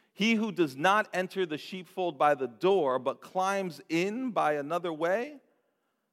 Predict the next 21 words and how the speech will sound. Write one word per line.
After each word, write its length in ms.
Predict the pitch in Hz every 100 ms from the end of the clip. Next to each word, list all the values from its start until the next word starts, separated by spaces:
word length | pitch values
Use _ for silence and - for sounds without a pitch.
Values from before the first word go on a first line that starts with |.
| -
that 140 | 180
man 240 | 214 202 185
is 120 | 143
a 60 |
thief 420 | - 233 240 - 139
and 100 | 139
a 40 |
robber." 600 | 151 202 262 170 92 - _ _ _ _ _ _ _ _ _ _ -
But 100 | 160
he 220 | 147 247
who 160 | 208 202
enters 340 | 180 175 170
by 220 | 170 156
the 140 | 139 127
door 800 | 110 190 254 214 135 123 143 160 _ _ _ _ _ _ _ _ _ -
is 160 | 127
the 80 | 131
shepherd 400 | - 202 131 113
of 140 | 107 107
the 60 |
sheep. 320 | - 107 -